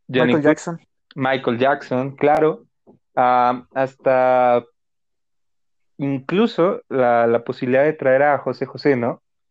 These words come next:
Speaker 1: Que
Speaker 2: Temptation.
Speaker 1: se, se le va, ah, claro, también.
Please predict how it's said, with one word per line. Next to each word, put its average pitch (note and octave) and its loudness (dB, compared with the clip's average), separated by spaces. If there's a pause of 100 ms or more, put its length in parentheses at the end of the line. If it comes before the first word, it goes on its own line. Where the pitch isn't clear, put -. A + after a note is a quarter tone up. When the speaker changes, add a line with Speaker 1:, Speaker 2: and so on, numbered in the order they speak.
(360)
Speaker 1:
Que B2 2
Speaker 2:
Temptation. E3 2
Speaker 1:
se, A#2+ 0
se - -2
le B2 4
va, B2 0 (160)
ah, B2 -4
claro, D#3 2
también. C#3 -4